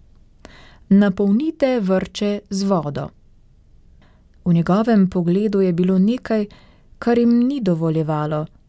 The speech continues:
da ga ne bi ubogali. Napolnili so vse vrče do roba. "Zajemite zdaj," je rekel Jezus,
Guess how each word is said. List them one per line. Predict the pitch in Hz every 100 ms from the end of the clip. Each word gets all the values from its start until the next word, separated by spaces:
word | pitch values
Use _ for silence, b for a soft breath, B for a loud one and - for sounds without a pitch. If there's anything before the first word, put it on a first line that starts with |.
| -
da | 180
ga | 170
ne | 175 180
bi | 151 147
ubogali. | 143 151 147 151 - 170 - _ _ _ - - _ -
Napolnili | 175 170 - 147 151 180 254
so | - 262 -
vse | 320 - 277
vrče | 208 180 - - 202 220 - _ -
do | 269 226
roba. | 147 143 139 160 _ - _ _ - - _ _ - -
"Zajemite | 190 202 202 214 254 - 170
zdaj," | 147 151 143 156 _ _ _ _ _ _ -
je | 185
rekel | 165 160 151
Jezus, | 151 139 143 151